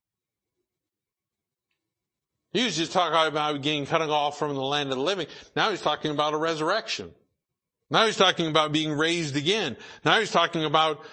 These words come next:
uh, uh, uh, uh, again, another fulfillment of prophecy. Turn over to the book of Colossians in Colossians chapter two.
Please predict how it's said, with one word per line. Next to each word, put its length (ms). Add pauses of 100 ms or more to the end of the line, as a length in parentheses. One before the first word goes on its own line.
(140)
uh, 40
uh, 20
uh, 680
uh, 400
again, 480 (720)
another 480
fulfillment 640
of 140
prophecy. 640 (2500)
Turn 180
over 160
to 60
the 100
book 200
of 120
Colossians 640
in 100
Colossians 500
chapter 340
two. 380